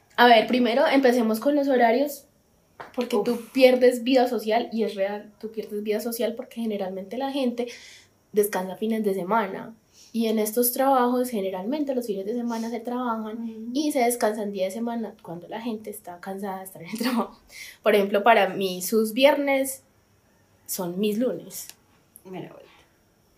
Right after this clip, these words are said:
Speaker 1: Entonces, pues, igual yo sí me hago las escapadas después de turno,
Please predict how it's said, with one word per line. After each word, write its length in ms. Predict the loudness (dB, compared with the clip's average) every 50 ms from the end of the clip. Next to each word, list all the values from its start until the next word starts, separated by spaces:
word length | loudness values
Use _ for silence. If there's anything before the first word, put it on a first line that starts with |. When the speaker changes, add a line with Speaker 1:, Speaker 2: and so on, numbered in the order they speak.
| -20 -20 -20 -20 -20 -16 _ -2
Speaker 1:
Entonces, 880 | 0 2 2 2 2 2 4 4 4 2 0 0 -2 -2 -4 -2 4
pues, 180 | 6 6 6 6
igual 320 | 4 4 4 4 4 4 2
yo 120 | 0 2
sí 140 | 2 2 0
me 100 | 0 0
hago 140 | 2 4 4
las 140 | 4 4
escapadas 600 | 4 0 -2 -4 -4 0 2 4 4 6 4 2
después 260 | 2 -2 -4 -4 -4 -2
de 120 | -2 -2
turno, 720 | 0 2 4 4 4 4 2 -2 -6 -8 -8 -10 -10 -12